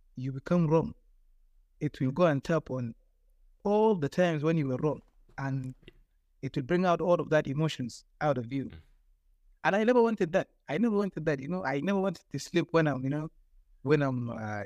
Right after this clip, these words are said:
Speaker 1: depressed or maybe sad because
Speaker 2: Yeah.
Speaker 1: of, like, what other people are saying. Though, though, though that at some point, you know, we're so strong. Someone is,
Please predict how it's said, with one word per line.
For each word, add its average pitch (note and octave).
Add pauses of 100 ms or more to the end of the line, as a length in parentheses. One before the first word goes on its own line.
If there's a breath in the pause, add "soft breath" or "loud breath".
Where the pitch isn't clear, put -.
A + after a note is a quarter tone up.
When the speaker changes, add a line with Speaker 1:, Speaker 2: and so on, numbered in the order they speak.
Speaker 1:
depressed D3
or -
maybe C#3
sad C#3+ (720)
because D3+
Speaker 2:
Yeah. D3+
Speaker 1:
of, -
like, B2+
what D3+
other D3+
people -
are B2
saying. D#3 (340)
Though, G3+ (1200)
though, G3+ (260)
though F#3+
that F3 (340)
at D3
some G#3+
point, G3+
you D#3
know, F#3+
we're D3
so F3+
strong. D#3+ (320)
Someone G3
is, -